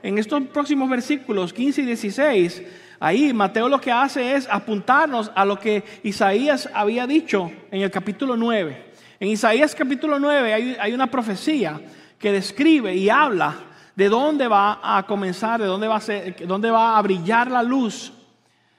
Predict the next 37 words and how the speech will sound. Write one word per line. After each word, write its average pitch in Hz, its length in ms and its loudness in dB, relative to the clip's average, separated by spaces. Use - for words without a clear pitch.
¿verdad? 180 280 2
Por 214 120 -2
medio 202 160 0
de - 20 0
este 214 140 -4
Mesías. 220 280 -2
Y 226 60 0
sabemos 247 560 2
que 240 100 -4
esta 247 220 2
profecía 269 360 -2
tiene 269 340 -2
que 285 80 0
ver 277 120 0
con 277 140 -4
el 277 80 -2
Mesías, 285 340 -2
porque 202 240 -2
luego 220 220 4
de 277 140 2
que 277 100 -4
Isaías 240 500 0
dice 233 400 -2
que 214 100 2
la 185 100 6
luz 233 220 4
va 247 60 0
a - 20 2
brillar 214 480 2
en 202 100 -2
Neftalí 185 520 0
y 233 40 0
en 233 100 -2
Zebulón, 226 460 -2
después 165 380 -2
de 233 160 2
eso 233 300 -2